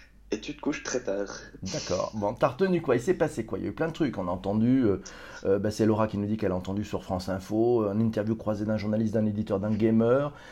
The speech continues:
Speaker 2: avec un débat autour de l'avenir des jeux, des consoles, puisque, bah, c'est, c'est un peu, c'est ce qui se joue, euh, là-bas, non ? C'est ça ?
Speaker 1: C'est ça, bah, euh, déjà, première, première chose à noter, c'est que ce Sony et sa PlayStation, et même l'univers Sony et ses jeux, et cetera,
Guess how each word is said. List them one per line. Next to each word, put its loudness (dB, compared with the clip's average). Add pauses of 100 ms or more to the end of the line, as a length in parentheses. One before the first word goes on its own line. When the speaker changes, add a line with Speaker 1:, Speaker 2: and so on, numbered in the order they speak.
(160)
Speaker 2:
avec 0
un 2
débat 4
autour -6
de -2
l'avenir 0
des 0
jeux, 0
des 2
consoles, -2 (420)
puisque, -10
bah, -4
c'est, -8
c'est -4
un -2
peu, -2
c'est -2
ce -6
qui -8
se -8
joue, 0
euh, -2
là-bas, 2
non ? 0
C'est -10
ça ? -6 (720)
Speaker 1:
C'est -4
ça, -6
bah, -6
euh, -6
déjà, -8
première, -6
première -6
chose -4
à 0
noter, -6
c'est -6
que -12
ce -6
Sony -4
et -2
sa -8
PlayStation, -6 (160)
et -2
même -4
l'univers -4
Sony -8
et -6
ses -6
jeux, -2
et -4
cetera, -4